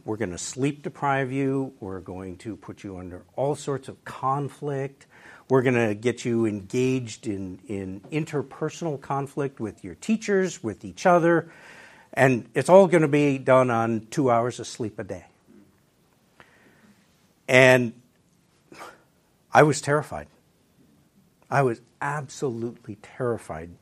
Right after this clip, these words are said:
because I knew that I would be found out, that they would realize he can't cut it.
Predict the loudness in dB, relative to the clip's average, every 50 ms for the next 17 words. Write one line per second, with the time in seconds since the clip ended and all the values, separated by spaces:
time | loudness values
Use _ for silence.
0 | _ -4 -4 -2 2 2 2 4 4 4 4 4 2 2 2 2 2 2 0 -2
1 | -6 -8 -14 -20 -20 -20 -20 -20 -20 _ _ -16 -14 -10 0 4 6 6 6 6
2 | 2 -6 _ _ _ -4 -2 0 0 0 0 -2 -2 -2 -4 -4 -4 -6 -8 -6
3 | -6 -6 -6 -8 -8 -10 -14 _ _ _ _ _ _ _ _ _ _ _ _ _
4 | _ _ _ _ -20 -20 -16 -12 -8 -6 -4 -4 -4 -4 -8 -10 _ _ _ -18
5 | -14 -8 -2 0 2 2 2 2 0 -2 -2 0 0 2 4 2 2 0 -2 -6
6 | -10 -12 -12 -14 -14 -16 -18 -20 _ _ _ _ _ _ _ _ _ _ _ _
7 | _ _ _ _ _ _ _ _ _ _ _ _ -20 -14 -10 -8 -8 -8 -6 -8
8 | -8 -8 -8 -8 -8 -8 -8 -10 -16 -20